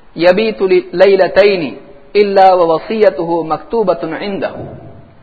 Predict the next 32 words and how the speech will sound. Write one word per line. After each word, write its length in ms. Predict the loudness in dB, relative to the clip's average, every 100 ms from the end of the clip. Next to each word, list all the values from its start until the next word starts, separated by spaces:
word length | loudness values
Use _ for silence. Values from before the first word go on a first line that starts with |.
| -20 -20 -16
جو 280 | -2 2 4
بھی 80 | 4
مسلمان 600 | -2 -4 -6 -2 0 0
ہے 220 | -2 -6 -6 -16 -20 _ -20 -8
اس 120 | -6 -4
کے 80 |
پاس 380 | 0 4 4 2
وصیت 480 | -4 -6 -4 -4 -4
کرنے 280 | -8 -6 -10
کی 140 | -10
کوئی 200 | -4 -4
چیز 260 | -2 -4 -2
اگر 180 | -2 -2
ہے، 680 | 0 0 0 -2 -10 -18 -20 -8
کوئی 160 | -4
بات 360 | 0 4 2 2
اس 60 | -8
کے 80 | -6
پاس 220 | 0 0 0
ایسی 300 | -4 -4 -6
جس 140 | -8 -8 -6
کی 80 |
وصیت 380 | -6 -4 -4 -4
وہ 60 | -6
کرنا 320 | -6 -6 -6
چاہتا 460 | -2 -2 4 2 2
ہے، 80 | -2 -10 -20 -20 -20 -6
تو 100 | -2
ایسا 300 | 0 0 -2
نہیں 280 | -4 -4 -4
ہونا 240 | -2 -2
چاہیے 580 | -2 0 -2 0 -2 -4